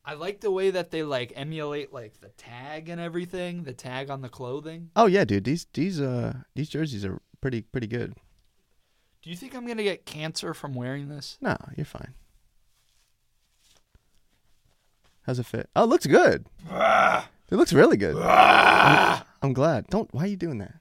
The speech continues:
Speaker 1: Why not?
Speaker 2: How's it feel?
Speaker 1: Feels good, man.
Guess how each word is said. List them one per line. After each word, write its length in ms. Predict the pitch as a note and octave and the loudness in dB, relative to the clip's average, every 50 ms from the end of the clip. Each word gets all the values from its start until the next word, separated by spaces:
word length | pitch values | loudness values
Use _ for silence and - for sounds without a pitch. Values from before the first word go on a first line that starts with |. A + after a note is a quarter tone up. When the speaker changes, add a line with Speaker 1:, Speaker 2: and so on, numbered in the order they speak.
| _ _ _ | _ _ _
Speaker 1:
Why 160 | - G3 A3+ | -20 -18 -16
not? 320 | A#3+ C#4+ D4 C4 B2 A#2 - C3+ A#2+ _ _ _ _ _ _ _ _ _ _ _ _ _ _ - | -14 -12 -12 -12 -12 -16 -20 -20 -20 _ _ _ _ _ _ _ _ _ _ _ _ _ _ -6
Speaker 2:
How's 160 | C3+ C3 C#3 | -6 -4 -4
it 40 | C3+ | -2
feel? 300 | - D3 B2 B2+ A#2 A2 _ _ _ _ _ _ _ _ _ _ _ _ _ _ | -2 -2 -2 -2 -4 -6 _ _ _ _ _ _ _ _ _ _ _ _ _ _
Speaker 1:
Feels 200 | - G3 G#3 - | -18 -18 -18 -16
good, 280 | - A#3 C4+ E4 C4 - | -16 -16 -16 -16 -16 -18
man. 220 | B2+ C3 C#3+ F3 | -18 -18 -18 -18